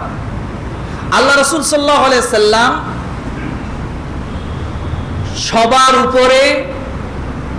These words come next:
সর্বপ্রথম নবী। সর্ব-, এক নাম্বার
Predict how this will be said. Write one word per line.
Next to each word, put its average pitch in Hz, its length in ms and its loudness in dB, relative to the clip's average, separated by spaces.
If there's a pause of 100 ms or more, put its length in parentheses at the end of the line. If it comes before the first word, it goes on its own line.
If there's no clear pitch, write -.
(100)
সর্বপ্রথম 262 1200 2
নবী। 208 340 -2 (2000)
সর্ব-, 233 340 2
এক 220 180 -2
নাম্বার 196 320 0